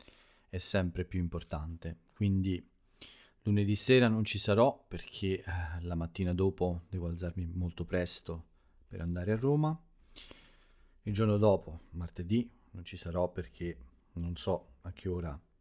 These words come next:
ritornerò da Roma, non so a che ora finirà l'intervento, l'operazione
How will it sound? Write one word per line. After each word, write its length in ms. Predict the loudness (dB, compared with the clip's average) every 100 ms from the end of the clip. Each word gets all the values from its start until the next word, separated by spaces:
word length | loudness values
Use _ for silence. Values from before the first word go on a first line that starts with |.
| _ _ -4
ritornerò 540 | -2 0 -2 2 2
da 120 | 2
Roma, 320 | 4 4 4 0 -10 _
non 180 | -14 -10
so 160 | -6 -6
a 80 | -8
che 140 | -6
ora 300 | -4 -4 -8 -14
finirà 520 | -8 -4 -2 -4 -6 -16 _ _ _ _ -6
l'intervento, 960 | -6 -4 -6 -4 -2 -4 -6 -8 -8 -12 _ _ _ _ -16
l'operazione 1160 | -8 -4 -2 -2 -2 0 2 2 0 -6 -12